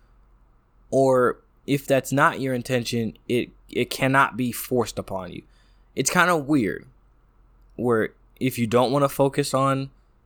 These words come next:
them being gay or bisexual or whatever, right, then you can't keep shoving it in our face. If you are trying to make that representation,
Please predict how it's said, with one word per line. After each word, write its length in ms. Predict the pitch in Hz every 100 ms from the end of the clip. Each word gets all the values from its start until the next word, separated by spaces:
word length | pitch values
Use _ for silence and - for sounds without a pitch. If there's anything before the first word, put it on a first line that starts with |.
| _
them 280 | 113 127 127
being 260 | 123 123 120
gay 320 | 117 120 120
or 220 | 113 110
bisexual 680 | 101 113 110 113 - 110 107
or 80 |
whatever, 400 | 95 107 110 107 - _ _ _
right, 300 | 101 107 98 - - _
then 200 | 120 110
you 100 | 107
can't 280 | 110 147 127
keep 200 | - 113
shoving 380 | - 131 120 117
it 140 | 107 -
in 140 | 107
our 120 | 92
face. 500 | - - 101 - - - _ _ _ _ _ _ _ -
If 240 | 117 -
you 160 | 107 113
are 240 | 185 220
trying 360 | - 143 123 110
to 60 |
make 200 | 113 107
that 140 | 107 101
representation, 840 | 104 101 104 101 107 95 113